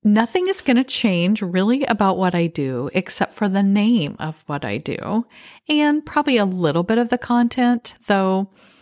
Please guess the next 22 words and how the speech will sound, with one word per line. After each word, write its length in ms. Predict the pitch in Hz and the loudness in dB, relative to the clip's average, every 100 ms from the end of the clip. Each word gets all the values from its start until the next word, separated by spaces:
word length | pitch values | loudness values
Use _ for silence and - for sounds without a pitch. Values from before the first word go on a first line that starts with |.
| - - - - - | -20 -20 -20 -8 -2
Better 180 | 294 | 0
Regulate 540 | 349 302 220 202 175 180 | 2 2 0 2 0 0
Than 160 | 185 | -2
Never 400 | 175 165 165 156 | 0 0 0 -2
is 260 | 160 175 - | -2 -4 -2
my 100 | 170 | 0
baby, 480 | 156 139 143 143 143 | 0 -2 -2 -2 -2
and 160 | 170 | 0
I 60 | 165 | 0
love 300 | 160 160 170 | 0 0 0
that 180 | 196 - | 0 0
name 300 | 175 165 165 | -2 -2 -4
so 260 | - 160 | -4 -2
much. 540 | 160 147 139 - - - - | -2 -2 -2 -4 -8 -6 -2
And 540 | 170 160 156 156 175 - _ _ _ - - - - - - - _ _ _ - | 0 0 0 -2 -4 -10 _ _ _ -20 -20 -20 -20 -20 -20 -20 _ _ _ -4
over 220 | 262 269 | 0 2
the 100 | 302 | 0
course 380 | 285 - 208 196 | -2 0 0 0
of 80 | 214 | -2
the 140 | 185 | 0
last 440 | 175 170 170 - - | 0 0 0 -2 -2
year, 460 | 165 151 147 151 | 0 2 0 -2